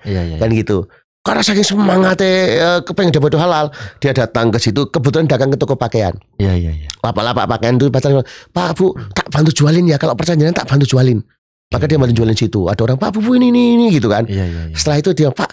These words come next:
Speaker 2: boleh nggak saya keliling ke kampung, tak bawain barang-barangnya?" Tanpa sadar dia bawa keliling ke kampung, ditaruh di pundaknya keliling. Nah, dia baru sadar itu setelah ada orang beli.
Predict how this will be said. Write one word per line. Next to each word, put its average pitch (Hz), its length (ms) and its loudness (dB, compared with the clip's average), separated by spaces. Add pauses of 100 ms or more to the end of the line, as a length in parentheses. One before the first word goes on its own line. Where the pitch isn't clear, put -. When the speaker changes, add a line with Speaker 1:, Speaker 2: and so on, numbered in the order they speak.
(180)
Speaker 2:
boleh 226 220 2
nggak - 80 2
saya 220 160 -2
keliling 220 240 2
ke 208 80 0
kampung, 202 320 0
tak - 160 -8
bawain 165 240 2
barang-barangnya?" 143 560 2 (480)
Tanpa 127 320 0
sadar 135 380 0
dia 135 120 0
bawa 120 200 2
keliling 120 260 2
ke 117 80 0
kampung, 120 240 -2
ditaruh 117 300 -2
di 110 100 -2 (460)
pundaknya 120 400 0
keliling. 110 340 -2 (680)
Nah, 131 160 0
dia 180 200 0
baru 139 220 4
sadar 139 280 2
itu 143 120 2
setelah 165 300 0
ada 147 100 2
orang 135 160 2
beli. 117 320 0